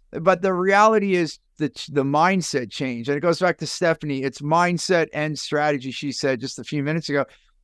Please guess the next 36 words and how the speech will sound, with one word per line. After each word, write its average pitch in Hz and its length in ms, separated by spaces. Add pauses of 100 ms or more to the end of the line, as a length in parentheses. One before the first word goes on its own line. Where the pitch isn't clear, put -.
And 143 100
I 156 80
think 165 240
to - 220
open 175 380
that 143 260
door 156 460 (880)
is 147 180
a 151 60
willingness 170 560
to 170 80
try 139 320
it, 131 200 (300)
a 131 100
willingness 165 440
to 147 80
pause 131 760
so - 140
you 135 120
can 131 120
recalculate 139 800
what 127 160
you're 123 140
gonna 127 160
do. 127 320
And 139 200
then 139 140
the 127 60
third 151 340
part 139 240
is 120 200
ask 131 300
for 113 180
help. 127 380 (680)
But 143 120
ultimately, 143 920